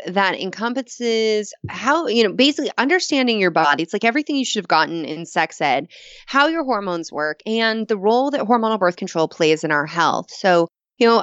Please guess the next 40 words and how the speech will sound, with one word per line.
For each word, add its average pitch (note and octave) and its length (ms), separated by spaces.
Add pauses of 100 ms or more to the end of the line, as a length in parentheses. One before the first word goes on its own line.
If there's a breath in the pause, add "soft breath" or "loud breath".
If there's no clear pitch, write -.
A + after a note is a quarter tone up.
I A#3+ 200
have A#3 420
a E3+ 100
lot D3 540
of C4 100 (320)
books, F3 500
<laughs> - 40
um, C4+ 340
many C#4+ 240
bookshelves A#3+ 580
in G#3+ 160
my G3 160
house, G3+ 340
and B3+ 120
I B3+ 60
have C#4 200
a D#4 40
lot D4 180
of D4 80
hormone D4+ 400
books. C#3 360
And G3+ 80
I G3 60
think C4+ 320 (460 loud breath)
that G#3+ 460
books D4 260
are E4 80
a C4+ 40
fantastic A3+ 760 (100)
way, E3+ 600
uh, D3 380
to G#3 280
really B3 640
explore G#3+ 1000
topics F3+ 500
at D#3+ 80
a E3 60
much - 260
deeper D#3 640
level. E3+ 640